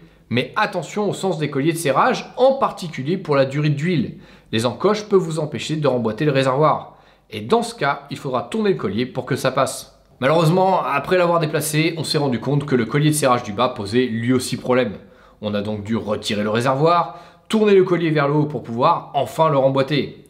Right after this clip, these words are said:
Il ne faut donc jamais forcer, mais toujours regarder attentivement l'orientation des colliers de serrage.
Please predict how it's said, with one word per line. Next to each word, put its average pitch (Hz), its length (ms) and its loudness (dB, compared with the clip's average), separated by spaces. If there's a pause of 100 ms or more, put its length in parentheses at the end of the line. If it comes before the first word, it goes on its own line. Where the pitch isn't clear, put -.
(360)
Il 151 80 4
ne 175 80 8
faut 160 160 0
donc 156 360 -4
jamais 170 460 0
forcer, 147 560 -4
mais 185 300 2
toujours 135 420 -2
regarder 123 460 2
attentivement 120 600 0
l'orientation 110 540 0
des 113 140 2
colliers 120 220 2
de 120 40 -6
serrage. 123 420 -2